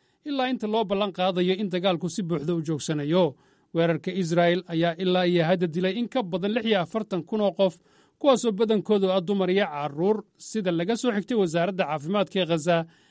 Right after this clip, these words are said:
inkastoo wasaaraddu ayna sheegin tirada dagaalyahaniinta dhintay. Xamaas ayaa ka cabsi qabta in Israel dagaalka sii anba qaado haddii lahaystayaasha la sii wada daayo. Lahaystayaashu waa gorgortanka ugu weyn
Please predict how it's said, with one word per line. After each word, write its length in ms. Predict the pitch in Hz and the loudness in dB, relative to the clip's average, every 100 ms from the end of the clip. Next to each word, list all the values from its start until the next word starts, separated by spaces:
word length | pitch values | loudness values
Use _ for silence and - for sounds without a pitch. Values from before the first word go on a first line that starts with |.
| _ | _
inkastoo 440 | 294 226 208 226 202 | -4 -2 0 2 4
wasaaraddu 560 | 170 175 175 170 170 | 4 2 2 0 -4
ayna 240 | 226 233 208 | -4 -2 -2
sheegin 380 | - 175 175 165 | -2 -2 0 -2
tirada 340 | 190 196 175 | -2 -2 -2
dagaalyahaniinta 720 | 151 156 160 147 151 160 147 | -2 -2 -2 -2 0 -2 -4
dhintay. 460 | 143 135 175 180 131 - _ _ _ - | -10 -4 0 0 0 -10 _ _ _ -8
Xamaas 380 | 165 180 160 | -2 0 -2
ayaa 240 | 185 226 254 | -2 0 0
ka 120 | - 196 | 0 -2
cabsi 240 | 190 240 | -4 -6
qabta 400 | - 180 - 208 - | -6 -6 0 0 0
in 140 | 226 220 | -8 -6
Israel 380 | 202 165 180 196 | -4 0 0 0
dagaalka 360 | 165 185 196 175 | -2 -2 -2 -4
sii 160 | - 220 | -4 -4
anba 200 | 180 202 | -2 -4
qaado 320 | 185 175 170 | -2 -4 -2
haddii 220 | 190 202 269 | -2 -2 -2
lahaystayaasha 560 | 202 170 165 185 175 | -2 -2 0 -2 0
la 100 | 180 | -4
sii 180 | 147 175 | -4 -6
wada 240 | 160 151 151 | -4 -4 -6
daayo. 520 | 147 147 180 165 131 _ _ _ - | -4 -2 0 -2 -4 _ _ _ -8
Lahaystayaashu 720 | 151 156 - 165 180 175 170 165 | -4 -4 -2 0 0 0 -2 0
waa 220 | 165 156 | 0 0
gorgortanka 680 | 156 151 240 220 247 214 214 | -2 0 -2 0 -2 0 0
ugu 320 | 208 202 214 | -2 -2 2
weyn 280 | 190 185 | 4 2